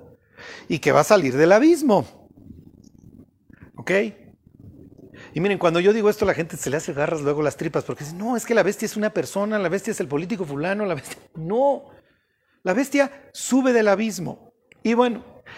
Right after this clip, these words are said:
si es político o no es humano, lo que ustedes quieran, en lo que todos estamos de acuerdo, tanto <laughs> Daniel siete como Apocalipsis trece,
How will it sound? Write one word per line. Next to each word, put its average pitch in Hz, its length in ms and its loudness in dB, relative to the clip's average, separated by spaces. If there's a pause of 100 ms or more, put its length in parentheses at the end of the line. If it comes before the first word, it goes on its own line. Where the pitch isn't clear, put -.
si 254 280 2
es 302 160 2
político 247 720 2
o 220 400 2
no 277 200 2
es 277 140 -2
humano, 220 380 0
lo 190 120 -2
que - 60 -12
ustedes 208 300 2
quieran, 196 400 -2 (1400)
en 208 80 6
lo 220 100 6
que 220 100 4
todos 330 220 4
estamos 262 320 2
de 185 60 4
acuerdo, 214 360 2
tanto - 300 0
<laughs> - 80 -6
Daniel 175 280 0
siete 156 520 -2 (320)
como 160 160 4
Apocalipsis 175 560 2
trece, 170 520 -2